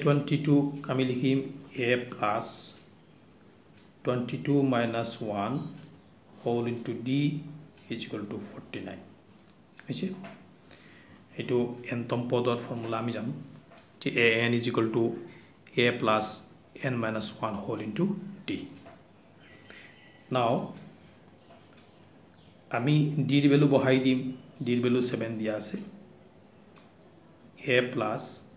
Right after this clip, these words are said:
ইলেভেন, আহ, সরি, একুশ, টুয়েন্টি ওয়ান, আহ, টুয়েন্টি ওয়ান into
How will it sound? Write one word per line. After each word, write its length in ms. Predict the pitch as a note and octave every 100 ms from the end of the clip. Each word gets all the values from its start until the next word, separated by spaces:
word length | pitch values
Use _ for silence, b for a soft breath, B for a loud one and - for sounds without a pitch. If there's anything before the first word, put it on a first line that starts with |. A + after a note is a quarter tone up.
| - - - - - - - - - - - - - -
ইলেভেন, 560 | C#3 D3+ B2 G#2 - - - - A#3
আহ, 80 | A#2+
সরি, 320 | - A#2+ A2+ -
একুশ, 400 | B2 - A#2+ -
টুয়েন্টি 260 | B2 A#2+ B2
ওয়ান, 320 | A2+ C3+ - - B B B B B -
আহ, 240 | B2+ A2+ - - -
টুয়েন্টি 320 | D#3+ D#3 D#3
ওয়ান 400 | A#2 G#2 A2 - - - - - - - - - -
into 360 | D#3+ D#3 D#3